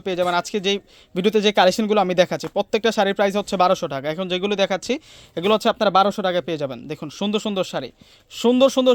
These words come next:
শাড়ি নিয়ে আসছি আজকে আপনাদের জন্য, কোনোটা শাড়ি আজকে বাদ দিতে পারবেন না আপনারা, এত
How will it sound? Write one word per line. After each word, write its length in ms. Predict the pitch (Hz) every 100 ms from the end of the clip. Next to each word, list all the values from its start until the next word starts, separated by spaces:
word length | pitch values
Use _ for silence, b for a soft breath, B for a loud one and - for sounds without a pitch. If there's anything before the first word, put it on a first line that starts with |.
| 240
শাড়ি 180 | 233 240
নিয়ে 100 | 240
আসছি 120 | 220 220
আজকে 140 | - 202
আপনাদের 260 | 202 180 160
জন্য, 120 | 160 156
কোনোটা 220 | 202 208 220
শাড়ি 140 | 214 214 208
আজকে 120 | 196 160
বাদ 120 | 202 196
দিতে 120 | 202
পারবেন 200 | 180 175 170
না 60 |
আপনারা, 220 | 156 180 226 B B -
এত 80 | 175